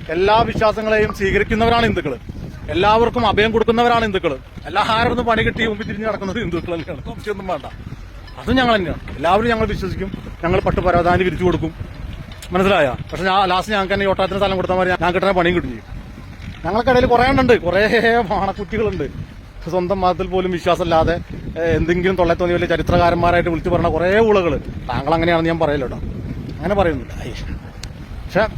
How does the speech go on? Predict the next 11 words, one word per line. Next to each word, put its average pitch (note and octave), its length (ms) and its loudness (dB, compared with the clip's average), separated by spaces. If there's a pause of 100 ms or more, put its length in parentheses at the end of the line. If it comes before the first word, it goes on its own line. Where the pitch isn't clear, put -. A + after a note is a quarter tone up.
(300)
പേരുകൊണ്ടൊക്കെ A3 420 4
നോക്കുകയാണെങ്കിൽ A3+ 420 2
ഈ A3 40 0
പറഞ്ഞ A3 180 2
പോലെ G#3 200 2
സനാതന F#3 300 0
ധർമ്മത്തിൽ F#3+ 360 0 (160)
വിശ്വസിക്കുന്ന F#3 420 -2
ഒരാളെ F3 200 4
പോലെയൊക്കെ E3+ 260 0
തോന്നും. D3 260 -2